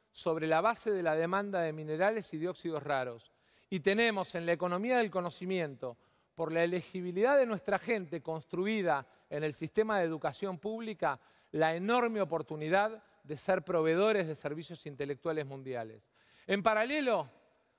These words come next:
cuatro temas centrales. ¿Quiénes son los principales socios comerciales de Argentina?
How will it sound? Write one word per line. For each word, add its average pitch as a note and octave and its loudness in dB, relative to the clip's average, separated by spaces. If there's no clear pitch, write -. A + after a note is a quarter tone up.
cuatro A3 0
temas A3 2
centrales. C#3 -4
¿Quiénes B3+ -4
son C#4+ 0
los B3 4
principales A3+ -2
socios A3+ -4
comerciales F#3 -2
de E3+ -2
Argentina? C3 -10